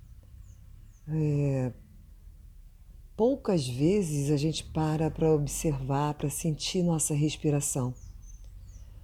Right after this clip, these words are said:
E a nossa respiração diz muito do nosso estado emocional naquele momento. Por exemplo, se você tá com raiva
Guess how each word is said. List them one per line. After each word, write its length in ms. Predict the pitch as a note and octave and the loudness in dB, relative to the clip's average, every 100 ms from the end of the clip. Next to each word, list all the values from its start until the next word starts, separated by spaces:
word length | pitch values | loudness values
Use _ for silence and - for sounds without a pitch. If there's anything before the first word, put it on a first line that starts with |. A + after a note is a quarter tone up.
| - - D#3 | -18 -8 2
E 100 | D3 | 4
a 60 | |
nossa 240 | C#3+ C#3+ D3 | 4 4 2
respiração 580 | C#3 - C#3+ - D3 | 0 2 0 2 2
diz 220 | C#3+ C#3+ C#3 | 2 2 2
muito 560 | D3 E3+ E3+ - C3 - - - - - - - - - - - | 4 6 4 0 -4 -4 -16 -18 -18 -18 -18 -18 -18 -18 -16 -12
do 160 | C3+ D#3 | 0 4
nosso 300 | C#3+ C#3 - | 4 2 0
estado 680 | - - C#3+ C3+ C3 C#3 - - - - - - - | -4 2 4 4 0 -4 -6 -10 -16 -16 -16 -16 -2
emocional 880 | D3 D3+ D3 C#3+ - C#3+ C3+ C3 C3 | 4 4 4 0 0 0 2 4 4
naquele 600 | C3+ B2 - D3+ D3 C3+ | 2 -2 2 4 4 2
momento. 600 | C3+ B2+ A#2+ A2+ - - - - - - - - - - - - - - | 2 0 0 -2 -6 -12 -14 -14 -16 -16 -14 -14 -14 -14 -14 -14 -14 -6
Por 120 | C#3+ | 0
exemplo, 520 | D3 C3+ C3+ B2 C3+ | 2 4 2 0 -2
se 180 | - C#3+ | -2 -2
você 340 | B2+ C3 - | -2 0 0
tá 200 | C#3 C#3 | 0 -2
com 140 | - C3 | -2 -4
raiva 600 | A#2 D#3 F#3 D#3+ C3 | 0 2 4 2 0